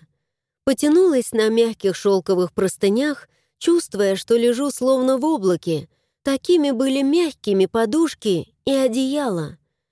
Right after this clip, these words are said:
Только после этого мне закралось в голову легкое сомнение.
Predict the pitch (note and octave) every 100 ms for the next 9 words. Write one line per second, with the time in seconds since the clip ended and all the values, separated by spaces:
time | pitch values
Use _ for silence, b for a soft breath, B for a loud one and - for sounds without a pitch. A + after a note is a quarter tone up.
0 | _ - D#4 D4 C#4 A#3 C#4+ - C#4 E4+
1 | F4 G#3 G3+ G#3+ A#3 G#3+ G#3+ A#3+ A#3+ A#3
2 | A3+ G3+ G#3 C#4+ C4 A#3 A3+ G#3+ _ _
3 | - C#4+ E4 - D4 C#4 - C#4+ C#4 A#3+
4 | F#3 D#3 C#3+ -